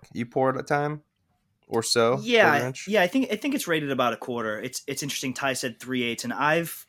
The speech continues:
Speaker 2: I've pushed three eighths, and that's, like, about where I'm comfortable. I,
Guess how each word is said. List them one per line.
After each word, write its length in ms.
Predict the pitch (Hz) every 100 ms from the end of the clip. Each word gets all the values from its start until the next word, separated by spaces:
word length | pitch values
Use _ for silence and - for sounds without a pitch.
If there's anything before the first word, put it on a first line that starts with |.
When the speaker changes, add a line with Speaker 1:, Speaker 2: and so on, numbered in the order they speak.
| -
Speaker 2:
I've 280 | 160 175 -
pushed 360 | 147 135 -
three 260 | 127 131 127
eighths, 300 | 123 120 127
and 140 | 120
that's, 240 | 123 123 127
like, 220 | 117 -
about 600 | 120 101 123 117 113 -
where 280 | 110 113 104
I'm 280 | 101 107 98
comfortable. 580 | - 101 - 107 104 101
I, 240 | 127